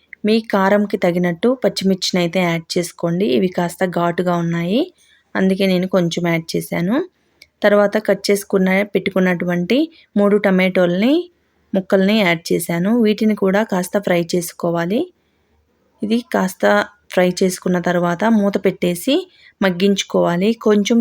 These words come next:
టమాటా మెత్తబడితే సరిపోతుంది. ఆ తర్వాత మూత తీసేసి ఒకసారి మిక్స్ చేసుకొని ముందుగా మనం శుభ్రం చేసుకొని కట్ చేసుకొని పెట్టుకున్నటువంటి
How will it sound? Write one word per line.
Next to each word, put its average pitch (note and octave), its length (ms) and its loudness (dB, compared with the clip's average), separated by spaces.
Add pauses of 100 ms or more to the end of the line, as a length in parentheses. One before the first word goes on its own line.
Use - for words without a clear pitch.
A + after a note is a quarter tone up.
టమాటా G3 420 2
మెత్తబడితే F3+ 560 -2 (480)
సరిపోతుంది. G3 760 2 (440)
ఆ G3+ 80 -2 (100)
తర్వాత G3 340 2 (160)
మూత F#3+ 160 -2 (100)
తీసేసి F#3 520 -4 (720)
ఒకసారి G#3+ 480 2 (120)
మిక్స్ G3+ 300 -4
చేసుకొని G3 500 0 (160)
ముందుగా G3+ 400 2
మనం G3 160 2 (160)
శుభ్రం G3+ 300 0 (100)
చేసుకొని G#3 400 2 (340)
కట్ A#3+ 200 0
చేసుకొని A3+ 420 2 (100)
పెట్టుకున్నటువంటి G3 840 2